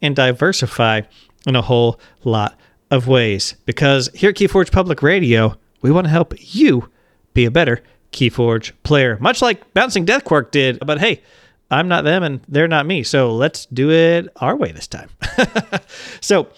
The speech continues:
uh, remember to be following the podcast if you're not, so that you hear these episodes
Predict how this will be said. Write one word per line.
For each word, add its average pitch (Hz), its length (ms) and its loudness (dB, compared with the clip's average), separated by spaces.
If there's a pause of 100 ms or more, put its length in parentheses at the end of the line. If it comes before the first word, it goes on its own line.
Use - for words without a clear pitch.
(120)
uh, 147 60 0
remember 185 340 0
to 175 140 0
be 156 120 4
following 170 580 0
the 127 80 0
podcast 147 600 0
if 196 220 0
you're 147 100 2
not, 139 380 0
so 151 160 -2
that 135 160 -4
you 135 100 -4
hear 175 280 -4
these 156 200 -6
episodes 139 500 -2